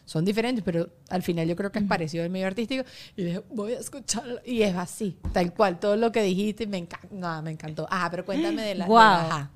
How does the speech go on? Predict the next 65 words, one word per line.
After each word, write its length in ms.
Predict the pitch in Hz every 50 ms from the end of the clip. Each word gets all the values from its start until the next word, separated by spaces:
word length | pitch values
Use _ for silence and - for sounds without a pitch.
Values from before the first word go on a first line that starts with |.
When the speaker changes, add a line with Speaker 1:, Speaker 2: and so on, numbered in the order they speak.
| - -
Speaker 1:
gracias. 420 | 185 175 160 156 - - 143 139 - - - - - -
Speaker 2:
¿De 260 | - 214 233 226 214
qué? 300 | 226 208 202 190 170 156 - - - -
Speaker 1:
De 160 | 180 170 185
lo 100 | 180 202
que 60 | 208
me 60 | 214 226
estabas 180 | - 262 254
contando 400 | 254 320 294 233 277 285 285 285
que 80 | 285 311
te 80 | 302 285
Speaker 2:
¿De 120 | 247 254
la 100 | 277 277
Speaker 1:
interrumpí. 320 | 277 285 294 302 - - 466
Speaker 2:
canción? 280 | 349 277 247 226 226
Speaker 1:
<laughs> 40 | 214
Ajá, 240 | 240 - - 240 269
Speaker 2:
¿O 40 | 254
cuen-, 180 | 294 285 277 233
Speaker 1:
sí. 40 | 247
Speaker 2:
les 100 | 269 262
cuento, 300 | 262 277 269 247 262 294 285
les 220 | 269 262 247 247
echo 140 | 247 - 302
el 60 | 294
cuento 160 | - 302 285 339
de 60 | 320
la 80 | 302
canción? 320 | 302 302 311 285 285 240 214
Speaker 1:
Clara. 360 | - 311 320 311 294 302 - - - - - - - - - -
No, 120 | 226 262 285
bueno, 160 | 359 320 269
Speaker 2:
Bueno. 40 | 233 233
Speaker 1:
lo 40 | 233
que 80 | 233 226
ibas 140 | 233 262 302
a 40 | 294
decir 280 | 240 196 196 254 262
antes, 260 | 302 285 262 226 269
que 100 | - 269
yo 40 | 254
Speaker 2:
Ya 80 | 226 214
Speaker 1:
te 60 | 220
Speaker 2:
se 40 | 240
me 60 | 233
Speaker 1:
interrumpí 200 | 240 254 262 302 330
Speaker 2:
olvidó, 140 | 349 330 311
Speaker 1:
porque 80 | 302 -
ya 60 | -
hago 80 | 302
Speaker 2:
chama. 60 | 330 403 415
Speaker 1:
esas 120 | 233 226
vainas. 360 | 226 220 214 196 185 175 -
Speaker 2:
Se 80 | - 269 262
me 20 |
Speaker 1:
Coño, 120 | 262 269 262
la 60 | 262
Speaker 2:
olvidó 160 | 269 269 269
que 40 | 269
Speaker 1:
madre, 100 | - 339
Speaker 2:
iba 120 | 330 320 349
a 40 |
decir. 120 | 349 - 349
Speaker 1:
retrocedan 500 | - 202 185 - 233 226 220 220 233 240
esto. 380 | 247 226 185 - - - 208